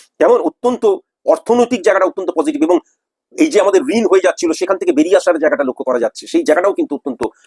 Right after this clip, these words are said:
পজিটিভ, এটা কিন্তু আমি লক্ষ্য করতে পারছি। এখন আমি যদি বিজনেস এবং সার্ভিসের জায়গা দেখি, তাহলে কিন্তু স্যাটিসফ্যাকশনের জায়গাটা যদি দেখতে হয়, তাহলে কিন্তু সার্ভিসের চাইতে এই আমাদের বিজনেসের চাইতে সার্ভিসের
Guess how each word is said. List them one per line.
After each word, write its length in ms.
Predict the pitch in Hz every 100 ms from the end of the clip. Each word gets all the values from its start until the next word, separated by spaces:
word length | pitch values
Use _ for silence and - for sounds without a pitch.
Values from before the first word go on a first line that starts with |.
| _
পজিটিভ, 320 | 135 139 135 127
এটা 100 | 131 131
কিন্তু 140 | 127
আমি 100 | 123
লক্ষ্য 160 | 117 -
করতে 160 | 104 104
পারছি। 200 | 101 - - _ _ _ _ _ _ _ _ _ _ _ _ -
এখন 160 | 160 233 208 _ _ _ _ _ _ - -
আমি 80 | 156 233
যদি 100 | 233
বিজনেস 280 | 247 - 262 254
এবং 80 | 240 -
সার্ভিসের 380 | 156 190 254 220
জায়গা 180 | 190 151
দেখি, 180 | 123 117 - _ _ _ _ _ _ _
তাহলে 200 | 143 180 247
কিন্তু 140 | 269 247 -
স্যাটিসফ্যাকশনের 840 | - 135 202 - - 320 - 262 262 220
জায়গাটা 240 | 220 220 208
যদি 120 | 202
দেখতে 180 | 175 - 190
হয়, 120 | 180
তাহলে 180 | 143 165 214
কিন্তু 140 | 220 196
সার্ভিসের 360 | 160 165 185 202
চাইতে 200 | 196 - 170 - _ _
এই 120 | 165 156
আমাদের 160 | 139 139
বিজনেসের 320 | 180 208 202 202
চাইতে 180 | 196 180 175
সার্ভিসের 400 | 139 143 170